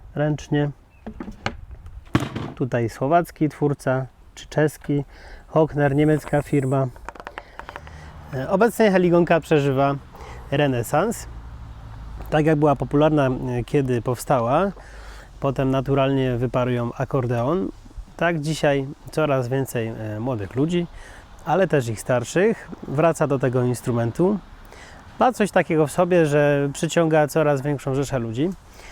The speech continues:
Głównie wykorzystywana jest w, e, rodzinnych spotkaniach, e, w zespołach folklorystycznych, e, w ka-, można spotkać ją w takich,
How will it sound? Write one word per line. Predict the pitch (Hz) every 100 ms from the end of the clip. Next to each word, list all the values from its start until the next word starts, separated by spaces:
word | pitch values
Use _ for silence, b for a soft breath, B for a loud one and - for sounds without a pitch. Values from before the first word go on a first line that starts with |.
| B B B - -
Głównie | 285 262 254
wykorzystywana | 220 214 196 190 196 196 196 175
jest | 160 151 -
w, | 143 147 143 139 135 135 135 135 135
e, |
rodzinnych | 175 214 170 180 175 175 - - - - - - -
spotkaniach, | - - 196 - 185 180 175 - - B B B B B -
e, | 113
w | 117
zespołach | 143 - 196 196 190
folklorystycznych, | - 175 160 170 160 - 147 - 151 135
e, | - 131 123 123 123 120 120 123 123 127
w | -
ka-, | 180
można | 175 180 156 156
spotkać | 160 - 127
ją | 113 104
w | -
takich, | 120 127 117